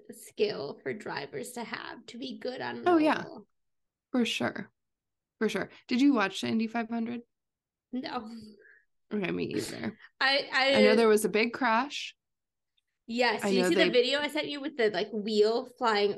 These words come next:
Speaker 1: over the, like,
Speaker 2: Wild.
Speaker 1: safety
Speaker 2: Mm-hmm.
Speaker 1: fencing around the track? Out into the parking. I saw a picture of, like, somebody's car that the wheel had fallen onto.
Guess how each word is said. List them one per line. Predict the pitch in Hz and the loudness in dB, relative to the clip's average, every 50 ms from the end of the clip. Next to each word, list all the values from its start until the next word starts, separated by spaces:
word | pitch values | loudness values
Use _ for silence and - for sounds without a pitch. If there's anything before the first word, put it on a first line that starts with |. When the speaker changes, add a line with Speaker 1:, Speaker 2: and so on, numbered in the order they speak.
| - | -6
Speaker 1:
over | - 247 254 240 233 220 226 247 233 240 240 240 240 254 269 285 214 - _ | -4 -2 0 0 0 2 2 2 4 4 4 4 2 0 0 -4 -8 -10 _
the, | 240 233 | -2 -2
like, | 208 196 185 185 185 190 - - - _ _ _ _ - - _ _ _ - | -2 -2 -4 -6 -10 -12 -14 -18 -20 _ _ _ _ -20 -20 _ _ _ -4
Speaker 2:
Wild. | 208 160 123 120 120 87 175 - - _ _ _ - | -4 -2 -2 -4 -6 -8 -10 -14 -20 _ _ _ 2
Speaker 1:
safety | 254 220 214 220 214 214 - 247 233 226 220 214 214 214 208 208 208 214 214 214 - - _ _ _ _ _ _ _ _ _ _ _ _ _ _ _ _ _ _ - | 4 4 4 4 2 -2 -6 -6 -2 0 0 2 4 6 6 8 6 6 4 -2 -10 -20 _ _ _ _ _ _ _ _ _ _ _ _ _ _ _ _ _ _ 0
Speaker 2:
Mm-hmm. | 233 220 214 214 | 2 2 4 2
Speaker 1:
fencing | 180 180 254 277 269 254 | 2 0 -4 -2 -2 0
around | 240 214 202 208 208 | 0 2 2 2 0
the | 202 | 0
track? | 185 - - 208 185 180 185 226 233 - - - _ _ _ _ _ _ _ _ _ _ | -2 -4 -6 -6 -2 -2 -2 -4 -4 -8 -16 -20 _ _ _ _ _ _ _ _ _ _
Out | 262 269 311 - | 0 0 0 0
into | 302 269 | -2 -4
the | 277 277 | -6 -6
parking. | - - - 285 294 294 339 | -6 -4 -6 -4 -4 -4 -4
I | - 269 | -4 -2
saw | 269 320 311 | 0 2 0
a | 302 311 - | 0 0 -2
picture | 320 359 339 - - 339 311 294 294 - - - - - - | -4 -4 -4 -2 -2 -2 -2 -2 -2 -6 -12 -18 -20 -8 -6
of, | - 220 214 214 - - | -6 -6 -6 -8 -4 0
like, | 254 240 220 220 | 0 0 0 0
somebody's | 214 - - 277 269 302 285 269 247 - - _ | -4 -4 -4 -4 -2 -2 -4 -4 -6 -8 -14 _
car | - - - 302 320 330 320 | -16 -6 0 2 2 2 2
that | 311 269 247 | 0 -2 -2
the | 240 262 220 214 240 214 220 | -2 -2 -2 -4 -8 -8 -6
wheel | 240 262 277 285 294 | -4 -2 0 0 0
had | 285 269 220 226 - - _ _ _ - | 0 0 -2 -4 -10 -18 _ _ _ 0
fallen | 277 262 262 262 269 262 262 | 2 2 2 2 0 0 2
onto. | 262 262 294 349 381 359 349 - - 277 240 220 208 196 185 180 180 175 233 | 2 4 4 2 2 0 -2 -2 -2 2 2 2 2 2 -2 -6 -10 -12 -12